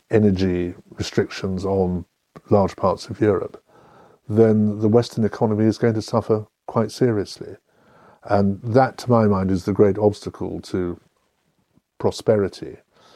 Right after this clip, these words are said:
In our own country, I don't like living in a country that is quite so highly taxed. I think we have a far too large, um, public sector,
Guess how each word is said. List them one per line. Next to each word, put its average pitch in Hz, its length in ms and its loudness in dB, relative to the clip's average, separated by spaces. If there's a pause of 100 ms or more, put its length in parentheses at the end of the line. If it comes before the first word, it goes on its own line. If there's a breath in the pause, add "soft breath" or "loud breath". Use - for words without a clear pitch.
(200 soft breath)
In 113 160 2
our 117 200 6
own 139 200 4
country, 98 580 -6 (1400)
I - 120 -2
don't 113 220 2
like 95 200 -2
living 92 180 0
in 92 100 -4
a 90 60 -4
country 95 440 -4
that 95 300 0
is 98 400 -2 (680 soft breath)
quite - 340 -2
so 95 560 2 (120)
highly 98 440 0
taxed. - 520 -6
I 92 80 -2
think 92 160 -6
we 92 100 -6
have 92 220 -6
a 90 60 -8
far 98 500 0 (500 soft breath)
too 104 260 2
large, 90 580 2 (300)
um, 87 460 -2 (1040 soft breath)
public 101 300 -4
sector, 113 500 -2